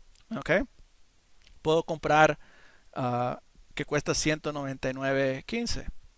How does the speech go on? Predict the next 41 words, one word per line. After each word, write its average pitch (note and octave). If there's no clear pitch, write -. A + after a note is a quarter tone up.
ok, F3
y D3
si D3+
el, C3+
la C#3
canasta D3+
esa D#3+
del B2+
Dow D3
sigue E3+
subiendo, E3
e-, D#3+
el D3+
valor C#3+
de D3
esta D3
acción C#3+
va C3+
a F3+
subir. E3+
Ok, C3+
así D#3
que C3+
ahí, E3+
y F3+
eso F#3+
es G#3+
lo G#3
que F#3+
le F3+
gusta F#3+
hacer F3+
muchos G3
investors F3
grandes F3+
que D#3
a C#3+
lo -
mejor D#3+
dicen, D#3
ah, C3